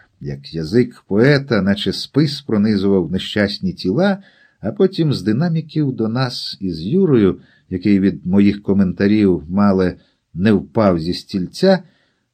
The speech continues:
долітало блювотіння днів, сифіліс очей, метастази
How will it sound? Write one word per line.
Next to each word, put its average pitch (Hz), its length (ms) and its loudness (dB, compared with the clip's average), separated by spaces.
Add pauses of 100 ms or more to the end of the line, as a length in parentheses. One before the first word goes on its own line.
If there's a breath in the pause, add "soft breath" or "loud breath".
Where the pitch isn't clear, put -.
долітало 139 760 2 (100)
блювотіння 135 1080 2
днів, 113 640 0
сифіліс 131 840 -2
очей, 131 760 0
метастази 104 1040 -2